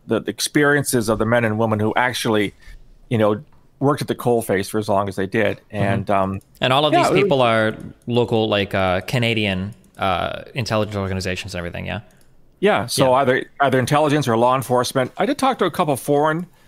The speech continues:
Speaker 1: people that, uh,
Speaker 2: Mm-hmm.
Speaker 1: agreed to talk to me about, you know, what was like working alongside of Canadians, 'cause, you know, as well as I do, all, there's a lot of sharing that goes on in this business.
Speaker 2: Mm-hmm.
Speaker 1: You know, obviously you guys in the States are our biggest partner,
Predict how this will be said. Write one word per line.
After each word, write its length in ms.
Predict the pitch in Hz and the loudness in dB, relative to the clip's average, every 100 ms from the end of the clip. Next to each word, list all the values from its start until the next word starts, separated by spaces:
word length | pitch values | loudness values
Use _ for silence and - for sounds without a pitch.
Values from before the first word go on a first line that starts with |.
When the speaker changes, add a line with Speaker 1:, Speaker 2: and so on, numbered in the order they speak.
| _ - | _ -2
Speaker 1:
people 360 | 170 170 185 | -2 2 0
that, 220 | 190 135 123 | 0 -2 0
uh, 20 | |
Speaker 2:
Mm-hmm. 200 | 127 120 | 0 0
Speaker 1:
agreed 260 | 113 139 | 0 -4
to 60 | - | -4
talk 260 | - 127 - | -2 -2 0
to 80 | |
me 100 | 139 | -2
about, 240 | 139 113 107 | 0 0 -2
you 80 | 135 | -4
know, 80 | 113 | -2
what 120 | 117 | 0
was 160 | 120 110 | 0 0
like 200 | 117 113 | -2 0
working 260 | 123 120 | -2 0
alongside 540 | 113 110 107 - 165 170 | 0 2 0 0 2 0
of 60 | |
Canadians, 360 | 165 147 151 175 | 0 0 0 2
'cause, 220 | 180 156 - - | 0 -2 -8 -10
you 80 | 240 | 0
know, 100 | 214 | 2
as 100 | 139 | 4
well 140 | 127 117 | 4 2
as 100 | 107 | 4
I 160 | 110 | 2
do, 160 | 117 117 | 4 2
all, 240 | 135 - - | 2 0 -8
there's 120 | 147 | -2
a 40 | 202 | 2
lot 120 | 196 | 2
of 80 | 123 | 0
sharing 300 | 127 120 135 | 2 2 2
that 80 | |
goes 140 | 135 131 | 0 0
on 160 | 139 | 2
in 60 | 143 | 2
this 100 | 139 | -2
business. 440 | 147 143 170 - - - | -2 -2 -2 -8 -16 -10
Speaker 2:
Mm-hmm. 180 | 117 120 123 _ | -6 -6 -8 _
Speaker 1:
You 80 | - | 0
know, 120 | 123 | 2
obviously 280 | 107 131 107 | 4 2 0
you 120 | 113 | -2
guys 320 | 120 110 113 104 | 0 2 0 -2
in 40 | |
the 60 | 101 | -6
States 320 | - 113 113 | -2 -2 0
are 60 | |
our 100 | 101 | -2
biggest 320 | 98 107 98 - | -2 -4 -4 -2
partner, 400 | 107 - 113 | -2 0 -4